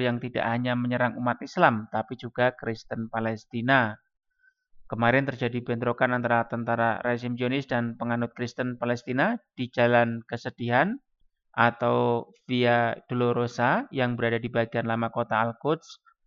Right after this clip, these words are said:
arah menuju Gereja Kebangkitan. Palestina Al-Yom melaporkan, Tariq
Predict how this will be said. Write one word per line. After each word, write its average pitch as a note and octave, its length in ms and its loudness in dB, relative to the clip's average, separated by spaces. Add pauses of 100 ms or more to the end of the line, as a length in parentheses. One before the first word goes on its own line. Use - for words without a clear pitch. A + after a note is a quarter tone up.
arah A#2+ 240 4
menuju A#2+ 400 -6
Gereja A#2 480 -2
Kebangkitan. A#2 880 0 (1040)
Palestina A#2 480 0
Al-Yom B2+ 400 2
melaporkan, B2+ 800 0 (400)
Tariq D#3+ 320 6